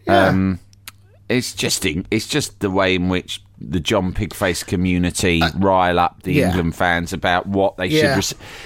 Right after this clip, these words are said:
Speaker 2: to be honest, right, the way in which the England team is written about and talked about and the attitudes towards it, not so much recently since Southgate's been manager. I feel as if people have become a little bit more,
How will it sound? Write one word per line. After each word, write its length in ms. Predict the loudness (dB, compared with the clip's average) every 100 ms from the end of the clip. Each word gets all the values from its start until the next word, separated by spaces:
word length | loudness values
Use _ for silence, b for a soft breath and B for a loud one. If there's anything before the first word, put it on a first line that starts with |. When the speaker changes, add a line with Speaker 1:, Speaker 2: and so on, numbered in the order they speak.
| B -4
Speaker 2:
to 100 | 0
be 180 | 2
honest, 380 | 4 2 0 -2
right, 280 | 0 0 -2 b b -6
the 120 | 0
way 220 | 2 2
in 100 | 0
which 220 | -2 -2
the 120 | 0 0
England 380 | 2 0 0
team 400 | 0 0 0 0 -2
is 180 | -4 0
written 320 | 0 0 0
about 260 | 0 0 -2
and 140 | -4
talked 320 | -2 -2 -4
about 260 | -4 -2 -2
and 80 | 0
the 80 |
attitudes 420 | 0 -2 -4 -6 -4
towards 420 | -2 0 0 -2
it, 200 | -2 0
not 220 | 0 0
so 100 | 0
much 460 | 0 -2 -4 -8 -4
recently 680 | 0 0 -2 -2 0 0 -2
since 300 | -2 -2 0
Southgate's 500 | 0 0 -2 -4 -2
been 200 | 0 2
manager. 400 | 2 0 0 0
I 80 | 0
feel 280 | 0 0 2
as 140 | 0
if 160 | -2 -2
people 300 | -4 -2 -4
have 80 | -4
become 300 | -2 -2 0
a 20 |
little 240 | 0 0
bit 240 | 0 -2 -2
more, 360 | 0 0 0